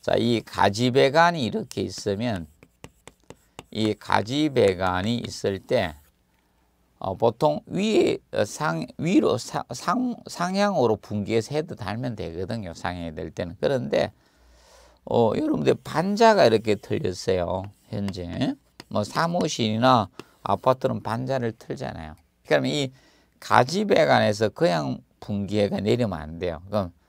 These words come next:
스프링클 헤드는 안 터지잖아요. 자주 사용하는 게 아니잖아요.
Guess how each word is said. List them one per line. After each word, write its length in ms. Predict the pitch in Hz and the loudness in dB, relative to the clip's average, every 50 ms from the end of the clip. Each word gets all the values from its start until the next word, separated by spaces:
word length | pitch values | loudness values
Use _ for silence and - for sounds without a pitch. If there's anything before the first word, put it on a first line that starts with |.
| _ _ _ _ _ _ _ _ _ _ _ _ _ _ _ _ | _ _ _ _ _ _ _ _ _ _ _ _ _ _ _ _
스프링클 580 | - - - 107 - 151 165 165 165 185 165 156 | -12 -10 -10 -8 -8 -8 -8 -6 -4 -4 -4 -2
헤드는 520 | 165 180 220 175 160 127 110 98 87 - - - | -2 -4 -2 -2 -2 -2 -2 -4 -6 -8 -14 -18
안 220 | - - 80 82 - | -18 -16 -16 -16 -18
터지잖아요. 600 | - - 98 90 - - 82 87 101 117 147 - - | -14 -14 -14 -12 -10 -12 -12 -12 -12 -12 -14 -14 -14
자주 320 | - - 120 143 160 160 151 | -14 -12 -10 -8 -8 -8 -10
사용하는 560 | 135 - - 123 123 127 123 107 90 90 85 | -10 -10 -10 -10 -10 -10 -10 -10 -12 -10 -10
게 60 | 80 | -12
아니잖아요. 320 | 82 87 85 85 101 104 | -10 -10 -10 -10 -10 -10